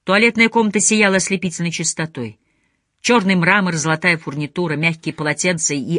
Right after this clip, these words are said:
ароматное мыло для рук. Лэндон попытался выкинуть из головы кровавое клеймо,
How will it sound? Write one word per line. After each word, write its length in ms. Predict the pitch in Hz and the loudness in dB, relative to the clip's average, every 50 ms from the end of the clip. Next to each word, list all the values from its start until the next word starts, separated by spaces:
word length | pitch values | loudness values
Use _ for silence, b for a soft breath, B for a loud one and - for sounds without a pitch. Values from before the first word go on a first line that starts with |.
| - - | -2 -2
ароматное 680 | - 156 156 156 165 202 220 220 - _ 202 196 196 | 0 0 2 2 2 2 0 0 -2 _ -2 0 0
мыло 300 | 180 156 143 131 127 120 | 0 0 -2 -2 -6 -6
для 220 | 120 123 131 123 | -8 -8 -8 -8
рук. 300 | 123 120 117 _ - _ _ _ _ _ _ _ _ _ _ _ _ _ _ _ _ _ _ _ | -8 -10 -12 _ -20 _ _ _ _ _ _ _ _ _ _ _ _ _ _ _ _ _ _ _
Лэндон 460 | 156 170 202 220 226 220 202 233 220 | -2 2 2 4 2 4 2 0 0
попытался 580 | 208 226 202 214 208 - 214 208 196 - - 202 | 0 -2 -4 -4 0 0 0 0 2 0 0 0
выкинуть 340 | 196 202 - 180 185 180 185 | 0 -2 -2 -2 -4 -2 -2
из 120 | 180 170 | -2 0
головы 280 | 170 180 175 175 170 170 | 2 2 2 2 0 -2
кровавое 460 | 165 165 170 165 165 165 156 160 160 | 0 0 0 0 0 0 0 -2 -4
клеймо, 420 | 160 165 156 156 156 170 190 202 | -2 -2 -2 -2 0 -2 -2 -4